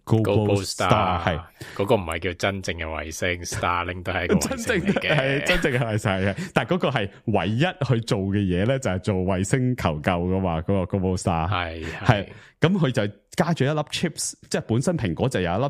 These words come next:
Speaker 1: chips，就喺個 iPhone 入邊，噉你就可以喺一啲，呃，冇手提，冇手提電話信號嘅情況底下，都可以做一啲求救啊，send 啲 text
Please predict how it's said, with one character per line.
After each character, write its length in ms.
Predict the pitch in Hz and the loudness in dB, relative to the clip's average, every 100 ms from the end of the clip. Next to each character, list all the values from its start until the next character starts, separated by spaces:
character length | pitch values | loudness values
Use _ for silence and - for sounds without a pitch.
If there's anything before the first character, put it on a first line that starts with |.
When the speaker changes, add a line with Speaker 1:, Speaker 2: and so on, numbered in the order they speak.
| - | -4
Speaker 1:
chips， 340 | - 147 - - - - - | -2 -2 -4 -12 -14 -10 0
就 100 | 110 | 2
喺 480 | 92 85 92 120 139 | 2 0 2 2 0
個 120 | 131 98 | 0 -2
iPhone 320 | 123 131 - 123 | 0 0 2 0
入 60 | |
邊， 260 | - 85 78 | 0 0 0
噉 120 | - 127 117 | 0 2 2
你 60 | |
就 180 | 95 85 | 0 -2
可 320 | 85 92 107 | -2 -2 0
以 360 | 135 101 95 95 | 0 0 2 2
喺 160 | 92 98 | 2 0
一 80 | |
啲， 380 | 123 - 131 131 - - - - | 0 0 0 0 -4 -20 -20 0
呃， 260 | 104 95 92 | 2 2 2
冇 200 | 92 110 | 2 2
手 140 | 123 | 0
提， 100 | 131 80 78 - - - 131 | 0 -2 -4 -8 -16 0 2
冇 200 | 104 113 | 2 2
手 160 | - | 0
提 80 | - 101 71 | 0 -2 0
電 200 | 95 90 | 0 2
話 140 | 107 | 0
信 220 | - 113 | 2 0
號 60 | 107 87 | 2 0
嘅 120 | 90 | 0
情 180 | - 80 | -2 0
況 160 | 101 95 | 0 2
底 120 | 98 | 2
下， 160 | 113 92 | 2 0
都 120 | 131 | 0
可 120 | 113 | 0
以 80 | 110 | 0
做 160 | - 87 110 | 0 0 2
一 20 | |
啲 280 | 120 120 113 | 2 0 0
求 280 | - 76 73 | -2 -2 2
救 80 | 92 90 | 0 2
啊， 120 | 92 | 0
send 420 | 92 127 120 120 | 0 0 2 0
啲 120 | 123 120 | 0 -2
text 260 | - - | -2 -4